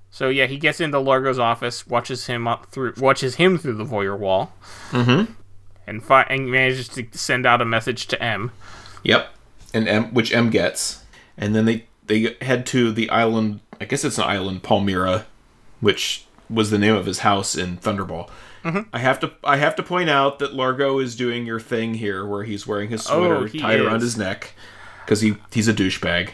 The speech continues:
Speaker 2: and that's what
Speaker 1: Well,
Speaker 2: you do.
Speaker 1: yeah. For some reason, it doesn't bother me as much when it's a dark sweater.
Speaker 2: Hmm.
Speaker 1: Like, like, it looks less douchey. Like, when it's a light-colored
Speaker 2: <laughs>
Speaker 1: sweater, it looks more douchey. I don't know why.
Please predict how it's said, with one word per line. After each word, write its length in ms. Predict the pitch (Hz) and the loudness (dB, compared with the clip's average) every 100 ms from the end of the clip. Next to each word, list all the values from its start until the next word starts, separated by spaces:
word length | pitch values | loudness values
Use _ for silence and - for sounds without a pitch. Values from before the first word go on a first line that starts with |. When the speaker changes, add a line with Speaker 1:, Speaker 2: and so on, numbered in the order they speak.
| - | -8
Speaker 2:
and 80 | 98 | -8
that's 120 | - | -2
what 80 | 170 | 2
Speaker 1:
Well, 80 | 156 | 4
Speaker 2:
you 40 | |
do. 300 | 104 85 87 | 2 -2 -4
Speaker 1:
yeah. 360 | - 127 110 113 - - - - - - - - - - - | -2 2 4 2 -4 -20 -20 -20 -20 -20 -16 -14 -16 -20 -16
For 100 | - | -8
some 220 | 214 415 349 | -2 2 4
reason, 240 | 339 269 | 2 2
it 160 | 185 - | 0 2
doesn't 340 | 208 220 190 | 2 2 2
bother 260 | 151 156 156 | 4 4 4
me 120 | 147 | 0
as 120 | 135 | 0
much 160 | 131 127 | -2 -2
when 100 | 131 | -4
it's 100 | 123 | -8
a 60 | 104 | -10
dark 400 | - 110 98 - | -2 0 0 -4
sweater. 440 | - - - - - - - - - - - | -8 -6 -6 -8 -14 -20 -20 -20 -20 -4 4
Speaker 2:
Hmm. 60 | |
Speaker 1:
Like, 200 | 254 - - - - - - - - - - - | 6 4 -2 -8 -14 -20 -20 -20 -20 -20 -12 4
like, 300 | 180 180 - _ - - | 6 6 0 _ -20 -10
it 220 | 175 175 | -6 -4
looks 340 | 214 220 226 - | 0 0 0 -2
less 340 | 170 180 180 | 2 2 0
douchey. 540 | 156 139 131 - 98 85 | -6 -8 -8 -10 -14 -12
Like, 180 | 160 185 | -10 -8
when 80 | 175 | -6
it's 80 | |
a 60 | 160 | 2
light-colored 640 | 208 156 - 202 214 214 | 2 2 2 2 2 -2
Speaker 2:
<laughs> 0 | |
Speaker 1:
sweater, 360 | - 175 170 190 | -6 -4 0 -2
it 80 | 143 | -2
looks 180 | 156 - | -8 -8
more 180 | 147 135 | -8 -6
douchey. 380 | 135 123 - 107 | -6 -6 -4 0
I 80 | |
don't 140 | 190 143 | 0 0
know 100 | 135 | -4
why. 380 | 110 85 - | -6 -8 -10